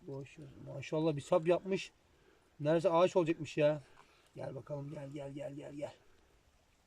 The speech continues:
Gel. Geldi bir tane daha. Varan iki. Hop. Gel bakalım şuradan şöyle.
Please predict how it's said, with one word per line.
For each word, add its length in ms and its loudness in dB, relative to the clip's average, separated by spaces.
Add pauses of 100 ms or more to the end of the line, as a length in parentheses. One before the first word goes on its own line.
Gel. 300 4 (640)
Geldi 280 2
bir 80 -2
tane 220 4
daha. 320 2 (1200)
Varan 220 0
iki. 360 6 (1700)
Hop. 440 -2 (520)
Gel 220 -10
bakalım 340 -4
şuradan 320 -4
şöyle. 480 -2